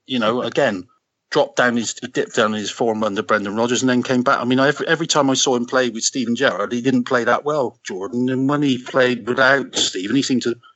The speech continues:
raise his game a little bit. But perhaps he's now, you know, maturing a little bit and he's gonna be a, a great player. But again, he was another one the fans didn't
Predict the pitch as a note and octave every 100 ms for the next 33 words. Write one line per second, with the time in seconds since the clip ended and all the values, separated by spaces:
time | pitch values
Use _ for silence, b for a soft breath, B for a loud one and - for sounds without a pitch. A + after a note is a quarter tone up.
0 | b - A#2+ B2 E3 D#3 A2 F#2+ - F2+
1 | - B2+ - - B B B - C#3 -
2 | B2+ B2 C3 A#2+ A#2 A2 - A#2 C#3 A#2
3 | A2 G#2+ - A2+ A#2+ A#2 A#2+ A2+ A#2 A#2
4 | - A2+ A#2 B2 G#2 C#3 B2 B2 B2 A#2+
5 | D3+ B2+ G#2 G#2+ G#2+ G2+ G2+ G2 A2+ G#2+
6 | G2 G#2+ A2+